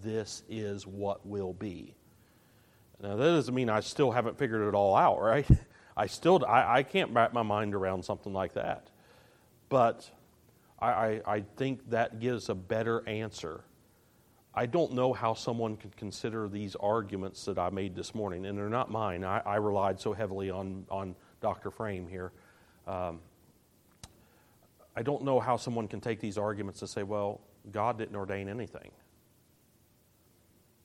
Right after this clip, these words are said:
And once you, on-, once you have the idea that God ordained, that he is working all things after the counsel of his own will, once you have that truth,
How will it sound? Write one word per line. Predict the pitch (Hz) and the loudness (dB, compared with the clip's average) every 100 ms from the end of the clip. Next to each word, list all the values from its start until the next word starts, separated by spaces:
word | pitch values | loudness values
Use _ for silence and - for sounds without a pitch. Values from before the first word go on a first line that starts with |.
| - | -12
And | 104 | -6
once | 104 131 - | -4 -4 -4
you, | 113 101 | -4 -4
on-, | 113 107 | -6 -2
once | 110 131 - | -4 -4 -4
you | 123 | -6
have | 98 113 117 113 | 0 4 4 2
the | 104 95 | 0 2
idea | 104 104 104 104 | 2 0 -2 -4
that | 95 101 | -4 -4
God | 101 101 | -2 0
ordained, | 98 95 101 104 92 92 107 - - _ _ _ _ - | -2 -4 -6 -6 -8 -12 -18 -20 -20 _ _ _ _ -4
that | 110 | -4
he | 110 107 113 | -4 -4 0
is | 131 | -2
working | 95 107 104 110 104 | 0 0 0 -4 -6
all | - 113 107 | 0 2 2
things | - 113 107 101 - | 0 -6 -6 -8 -2
after | 107 156 185 - 151 113 90 | 4 6 6 2 0 0 0
the | 104 | -4
counsel | 117 - 131 117 - 120 120 | -4 0 0 0 -2 -2 0
of | 113 101 | 0 0
his | 123 113 | -4 -4
own | - 123 117 | -4 -4 -2
will, | 110 131 113 92 - - _ _ _ _ _ _ _ _ _ _ _ _ _ _ _ _ _ | 0 2 2 -2 -10 -20 _ _ _ _ _ _ _ _ _ _ _ _ _ _ _ _ _
once | 113 151 - | 0 0 2
you | 165 | 0
have | 131 147 127 113 | 4 4 4 2
that | 151 160 - | 2 2 -4
truth, | - 180 143 92 - - | 0 4 4 2 -6 -20